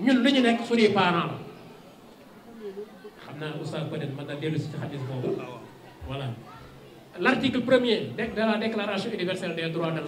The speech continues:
l'homme wax na lu mel noonu, lu méngoog loolu. Daf ni tous les êtres humains naissent libres et égaux en dignité et en droit. Dañu ñëpp, ah, bi ñuy juddoo ñoo yem ci ay droit. Tolloole, maanaam kenn ëppalewul sa morom lenn.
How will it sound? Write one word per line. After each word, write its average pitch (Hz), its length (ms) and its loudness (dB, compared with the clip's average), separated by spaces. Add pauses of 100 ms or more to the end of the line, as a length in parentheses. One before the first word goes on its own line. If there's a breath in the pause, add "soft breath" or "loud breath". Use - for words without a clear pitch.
l'homme 165 200 2 (800)
wax 208 220 -2
na 202 160 0 (140)
lu 185 120 2
mel 202 240 0
noonu, 170 280 2
lu 175 60 0
méngoog 185 380 2
loolu. 156 300 0
Daf 190 140 0
ni 226 120 4
tous 285 120 2
les 254 260 6
êtres 247 180 4
humains 202 260 2
naissent 220 280 2
libres 240 340 6
et 233 220 4
égaux 220 320 8
en 202 180 2
dignité 220 480 6
et 190 60 -2
en 175 120 -2
droit. 170 380 2 (460)
Dañu 277 220 2
ñëpp, 320 300 6 (960)
ah, 196 240 0
bi 226 100 8
ñuy 240 220 8
juddoo 226 440 12
ñoo - 140 2
yem 208 240 0
ci 240 80 -2
ay 165 200 -2
droit. 160 360 0 (1300)
Tolloole, 196 440 6
maanaam 208 220 0
kenn 220 160 2
ëppalewul 196 300 6
sa 180 80 4
morom 165 300 -4
lenn. 160 220 -4